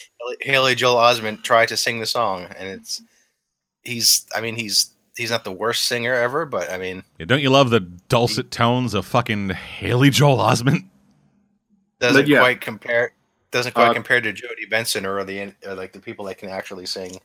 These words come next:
Speaker 3: <laughs> Critical mode is a welcome update, though. Um, 'cause while there is, like, a level one challenge, it's not that hard.
Speaker 2: So what actually is the critical mode?
Speaker 3: It's, like,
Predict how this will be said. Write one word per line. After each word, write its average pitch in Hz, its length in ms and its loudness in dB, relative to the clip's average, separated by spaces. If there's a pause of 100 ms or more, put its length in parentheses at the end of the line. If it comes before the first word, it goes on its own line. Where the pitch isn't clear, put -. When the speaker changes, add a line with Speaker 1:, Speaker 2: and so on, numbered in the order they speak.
(140)
Speaker 3:
<laughs> - 1000 -2
Critical 214 380 6
mode 190 280 10
is 147 100 4
a 135 60 8
welcome 127 560 6 (100)
update, 92 500 -2
though. 80 340 -4 (420)
Um, 87 840 -4 (840)
'cause 175 240 4
while 175 160 8
there 180 180 8
is, 160 300 8
like, 147 200 6
a 139 60 2
level 123 380 4
one 110 260 2
challenge, 147 640 4
it's 107 240 -2
not 104 180 0
that 113 140 2
hard. 117 360 0 (2250)
Speaker 2:
So 147 200 2
what 180 200 4
actually 214 380 2
is 127 200 8
the 104 60 0
critical 95 300 0
mode? 69 260 -10 (1500)
Speaker 3:
It's, - 1000 4
like, 110 420 4